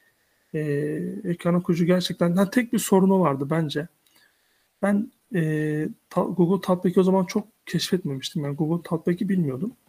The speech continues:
E, Voice Assistant'la devam ettim. Voice Assistant gerçekten uygulamalar içerisinde çok güzel çalışıyordu. Ama tarayıcıda çok fazlasıyla kasıyordu. Bir de şimdi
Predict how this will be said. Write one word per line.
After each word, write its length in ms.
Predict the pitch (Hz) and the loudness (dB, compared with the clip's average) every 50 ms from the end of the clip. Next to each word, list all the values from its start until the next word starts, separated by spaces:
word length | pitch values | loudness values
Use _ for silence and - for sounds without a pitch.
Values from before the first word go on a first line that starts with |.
| _ _ _ _ - - - - - - - - _ _ - | _ _ _ _ -20 -20 -20 -20 -20 -20 -20 -20 _ _ -2
E, 320 | 165 151 151 147 147 147 156 | 0 2 2 2 2 0 2
Voice 320 | 165 180 190 185 175 - 196 | 4 4 4 4 4 2 2
Assistant'la 460 | 175 - - 202 190 180 175 147 143 | 0 2 2 2 4 4 4 2 0
devam 200 | 143 135 143 143 | 0 0 -2 -2
ettim. 400 | 139 - - - 214 254 262 - - _ - | -4 -6 -4 -2 -2 -2 -2 -6 -10 _ -10
Voice 400 | 294 269 226 170 170 175 180 180 | -6 -2 2 4 6 6 6 4
Assistant 440 | - - 214 - - - 214 202 208 | 2 -2 -4 -2 0 0 0 2 2
gerçekten 420 | - 196 190 - 214 - 185 165 | 2 2 2 2 0 0 0 0
uygulamalar 380 | 156 151 151 160 165 170 180 180 | 0 0 2 2 4 4 4 2
içerisinde 380 | 175 - - 190 180 - 196 175 | 2 2 0 -2 0 0 -2 -2
çok 200 | - 185 165 175 | 0 -2 -2 -2
güzel 200 | 180 190 202 202 | -2 -2 -2 -2
çalışıyordu. 580 | 196 - 214 208 185 - - 214 - 220 214 - _ _ _ _ _ _ _ _ _ - | 0 0 0 0 0 0 0 0 0 0 -2 -6 _ _ _ _ _ _ _ _ _ 2
Ama 220 | 226 220 202 170 | 4 6 6 4
tarayıcıda 760 | - - 208 208 208 196 180 160 160 151 190 196 190 190 233 - _ _ _ | 4 4 4 6 6 6 4 4 4 4 4 4 4 2 0 -6 _ _ _
çok 300 | - - - 220 - - | -10 -6 -6 -6 -6 -8
fazlasıyla 680 | - - - 165 160 160 160 165 156 - - 185 185 180 | -12 -6 -2 -2 0 0 0 -2 -2 -2 -2 -2 -2 0
kasıyordu. 440 | - 175 156 - - 165 151 160 165 | -2 -2 -2 0 0 -2 0 0 0
Bir 60 | 175 | 0
de 80 | 190 | 0
şimdi 420 | 180 - - 196 196 190 185 180 | 0 2 2 4 4 4 4 2